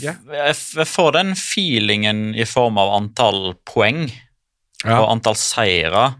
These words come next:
Speaker 2: men Bayern og, håper jeg å si, når de møter tyske lag, så blir det jo ofte mer et sånn tre en, fire en enn en null, to null, to en, som har vært et sånn gjengangsresultat for Real Madrid nå.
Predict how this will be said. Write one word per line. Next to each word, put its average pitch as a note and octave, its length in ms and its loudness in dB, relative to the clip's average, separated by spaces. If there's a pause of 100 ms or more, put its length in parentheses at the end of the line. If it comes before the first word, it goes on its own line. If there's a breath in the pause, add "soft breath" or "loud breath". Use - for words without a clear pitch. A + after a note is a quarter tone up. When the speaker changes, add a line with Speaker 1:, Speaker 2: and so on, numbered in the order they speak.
(600 soft breath)
Speaker 2:
men A2+ 200 2
Bayern G#2+ 760 4 (720)
og, G#2 580 2 (100)
håper A2 240 -4
jeg G2+ 40 -4
å G2 40 -4
si, G#2 420 -4 (420)
når G#2 280 -4
de G#2+ 140 -2
møter G2 420 -2
tyske - 480 -4
lag, G2 460 2
så - 420 -8
blir G2 720 -2
det E2 160 -2
jo F2+ 80 2
ofte A2+ 480 0
mer F#2 400 2
et E2+ 80 -4
sånn F#2 160 -8
tre F2+ 160 -2
en, E2 240 0
fire F2+ 400 -2
en D#2+ 240 -2
enn E2 140 -4 (260)
en E2+ 280 -2
null, D#2 220 -2
to E2 220 -8
null, D#2+ 260 -4
to E2 300 -6
en, D#2+ 200 -2
som E2+ 200 -4
har E2+ 80 -2
vært - 160 -8
et - 80 -6
sånn F2 160 -8
gjengangsresultat E2+ 1500 -6
for E2+ 220 -4
Real E2 180 0
Madrid E2 320 -6
nå. G2 140 -4